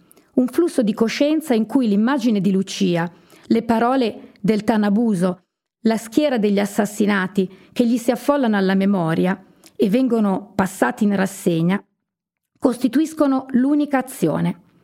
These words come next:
Il conte non è tentato dal suicidio, non prende la pistola, non immagina, come farà poi l'innominato, il suo cadavere sformato, immobile,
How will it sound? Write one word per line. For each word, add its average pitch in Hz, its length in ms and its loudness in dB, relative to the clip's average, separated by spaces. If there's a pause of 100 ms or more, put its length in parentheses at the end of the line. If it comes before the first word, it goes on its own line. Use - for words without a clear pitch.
(540)
Il 220 120 0
conte 339 300 2
non 226 180 2
è 247 100 0
tentato 185 460 0
dal 180 160 0
suicidio, 196 500 0
non 208 200 0
prende 220 340 0
la 175 140 0
pistola, 185 500 0
non 254 200 2
immagina, 190 680 0 (220)
come 220 240 0
farà 208 280 0
poi 220 220 0
l'innominato, 202 800 0 (220)
il 220 180 0
suo 269 300 -2
cadavere 220 580 0
sformato, 202 1000 -2 (100)
immobile, 185 840 0